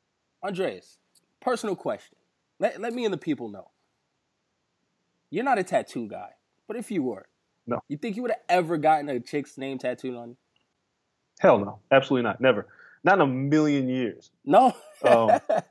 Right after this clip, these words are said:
Speaker 1: <laughs>
Speaker 2: no. I, just look, look. I, yeah, I'm not a tattoo guy, and the reason I'm not a tattoo guy is 'cause I'm very indecisive. And I'll get something, and then I'll be pissed off that I got it. So that's why I've never gotten a tattoo. Like, I've thought about tattoos for a long time, and I was just like,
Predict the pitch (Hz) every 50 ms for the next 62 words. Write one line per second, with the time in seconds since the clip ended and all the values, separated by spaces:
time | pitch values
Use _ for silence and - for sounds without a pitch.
0 | - - - _ _ _ _ _ _ _ _ _ _ - 143 131 104 95 104 _
1 | - 160 170 165 - - 185 165 - 180 151 123 113 123 123 110 101 - _ _
2 | _ _ _ _ _ _ _ - 135 147 143 139 160 143 117 107 120 123 127 135
3 | 165 165 165 160 - 180 165 131 - - 170 160 165 156 147 127 117 110 107 131
4 | 143 175 170 165 160 151 139 120 113 113 123 131 139 135 - 143 139 135 - 151
5 | 147 156 151 143 127 - - 117 107 104 104 110 113 120 117 113 110 107 107 -
6 | - 107 104 104 98 - - - _ _ _ _ _ _ _ - 117 107 104 104
7 | 104 107 127 139 139 - 156 151 147 - 160 160 160 151 - - 120 110 117 113
8 | 113 104 107 101 - - 120 120 - 120 107 110 110 101 101 101 98 107 104 92
9 | - - - - - - 147 170 165 196 180 165 165 175 160 156 151 139 127 120
10 | - - 117 110 - - - _ _ _ _ _ _ - 113 117 120 117 - 165
11 | 156 156 151 147 135 - 143 127 131 127 120 - 120 110 110 113 120 123 123 110
12 | 117 120 113 107 107 104 107 107 104 104 - - 107 110 117